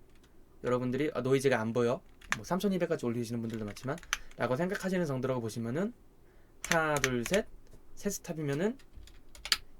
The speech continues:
이백까지 와요. 그래서 보통 이백부터 시작하죠. 백이나 이백부터 아이에스오는 시작하기 때문에 화질에서 손해를 거의 안 보고 찍을 수 있다는 장점이 생겨요. 렌즈를 하나 이렇게 바꿔버리면, 그쵸? 두 번째, 셔터 스-,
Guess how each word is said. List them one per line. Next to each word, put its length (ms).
이백까지 480
와요. 140
그래서 180
보통 300
이백부터 420
시작하죠. 520
백이나 280
이백부터 680
아이에스오는 380
시작하기 260
때문에 280
화질에서 380
손해를 320
거의 140
안 120
보고 160
찍을 220
수 120
있다는 220
장점이 400
생겨요. 320
렌즈를 460
하나 140
이렇게 400
바꿔버리면, 760
그쵸? 300
두 100
번째, 460
셔터 280
스-, 120